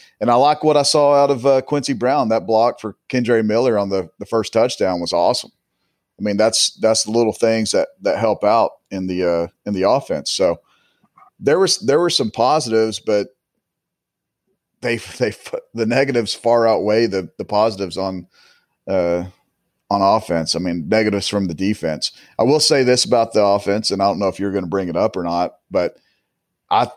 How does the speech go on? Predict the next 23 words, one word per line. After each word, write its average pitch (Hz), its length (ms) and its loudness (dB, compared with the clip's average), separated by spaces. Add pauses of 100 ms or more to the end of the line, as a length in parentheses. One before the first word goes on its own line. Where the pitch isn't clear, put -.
(140)
I 117 120 2
thought, 131 340 2 (680)
and 131 120 -4
I, - 80 -2
and 131 140 -2
I've 120 100 -2
told 131 260 2
this 117 200 0
to 101 80 -10
some 110 240 0
people, 85 360 -10 (340)
I 135 140 2
think 170 280 -2 (220)
Doug 120 280 2
Meacham 117 340 -4
has 104 160 -8
done 107 200 -6
a 87 60 -8
pretty 110 260 -8
good 98 180 -6
job 90 320 -4
this - 180 -14
year. - 220 -16